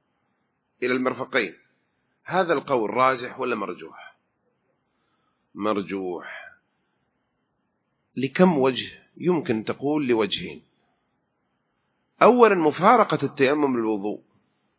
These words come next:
في المادة وهي التراب، فليس فيه مضمضة ولا استنشاق، فلا بد أن تكون له صفة إيش؟ مستقلة، فلا يمكن القياس.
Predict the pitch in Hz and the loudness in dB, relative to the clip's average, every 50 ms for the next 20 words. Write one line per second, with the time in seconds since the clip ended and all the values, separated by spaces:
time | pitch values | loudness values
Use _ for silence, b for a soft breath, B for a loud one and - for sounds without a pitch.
0 | _ _ _ _ _ _ _ _ _ _ _ _ _ _ _ _ _ - - 131 | _ _ _ _ _ _ _ _ _ _ _ _ _ _ _ _ _ -2 -2 0
1 | 135 147 151 135 113 95 92 101 92 92 98 104 107 101 - - - 98 92 85 | 4 4 4 4 4 2 -4 -6 -6 -4 -4 -4 -4 -6 -6 -6 -6 -4 -4 -4
2 | - - _ _ _ _ _ _ _ _ _ _ _ _ _ _ _ _ _ _ | -6 -8 _ _ _ _ _ _ _ _ _ _ _ _ _ _ _ _ _ _
3 | _ _ _ _ _ _ _ _ _ _ _ _ _ _ _ _ _ _ _ _ | _ _ _ _ _ _ _ _ _ _ _ _ _ _ _ _ _ _ _ _
4 | _ _ _ _ _ _ _ _ _ _ _ _ _ _ - 135 151 170 160 160 | _ _ _ _ _ _ _ _ _ _ _ _ _ _ 0 2 4 4 4 2
5 | 156 139 165 160 139 131 127 139 127 117 113 104 95 85 90 92 127 143 147 - | 0 -2 -2 -2 -2 0 0 0 -2 -2 -4 -6 -4 -2 0 2 2 2 2 2
6 | - 139 135 131 - 151 131 104 - - - - - _ _ _ _ _ _ _ | 0 -2 -2 0 0 -2 -2 -2 -4 -8 -16 -20 -20 _ _ _ _ _ _ _
7 | _ _ _ _ _ _ _ _ _ _ _ _ _ _ _ _ _ _ - - | _ _ _ _ _ _ _ _ _ _ _ _ _ _ _ _ _ _ -2 0
8 | 117 131 147 160 160 156 143 - 135 143 156 147 147 143 131 123 - 156 143 127 | 2 2 2 4 2 2 0 0 0 0 0 0 2 0 0 0 -2 0 2 4
9 | 127 113 117 117 120 120 - - - _ _ _ _ _ _ _ _ _ _ _ | 4 4 4 4 2 0 -4 -10 -14 _ _ _ _ _ _ _ _ _ _ _
10 | _ _ _ _ _ _ _ _ _ _ _ _ _ _ _ _ 127 120 - - | _ _ _ _ _ _ _ _ _ _ _ _ _ _ _ _ -6 -6 -4 -2
11 | - 117 - - 147 131 120 113 123 127 123 127 151 151 143 - 123 110 98 117 | -2 -2 0 0 0 2 0 0 2 2 4 4 4 4 2 0 -2 -2 -2 -2
12 | 107 95 82 - - - - - - | -2 -2 -4 -6 -8 -12 -14 -16 -20